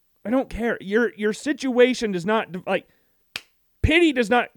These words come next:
pity party does not equal a Hall of Fame. Matt Stafford's not a Hall of Famer.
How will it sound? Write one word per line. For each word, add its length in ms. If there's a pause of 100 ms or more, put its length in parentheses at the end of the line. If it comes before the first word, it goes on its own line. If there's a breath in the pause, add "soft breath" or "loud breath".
(100)
pity 200
party 240
does 120
not 200
equal 300
a 100
Hall 220
of 80
Fame. 180
Matt 220
Stafford's 360
not 160
a 20
Hall 160
of 80
Famer. 340